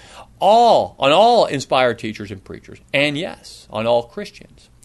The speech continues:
We are again reminded why it is so important to adorn, put on the doctrine. Everything we say or do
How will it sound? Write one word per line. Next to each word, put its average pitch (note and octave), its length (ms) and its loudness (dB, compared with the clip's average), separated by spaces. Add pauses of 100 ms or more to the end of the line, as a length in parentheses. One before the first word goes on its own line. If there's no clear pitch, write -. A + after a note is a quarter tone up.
(300)
We F3+ 140 -2
are F3+ 220 4
again D#3+ 460 -4
reminded C3+ 680 -4
why A3 520 -10
it F3 160 -6
is C#3 220 -12
so A3+ 220 -8
important - 880 -14 (640)
to F#3 240 -4
adorn, C3+ 1400 0
put A3+ 540 -2
on C#3+ 560 -4
the D#3 100 -2
doctrine. G3+ 560 -4 (460)
Everything A#3+ 880 -4
we A3+ 220 -8
say A3 720 -8 (300)
or E3+ 240 -4
do B2+ 600 -8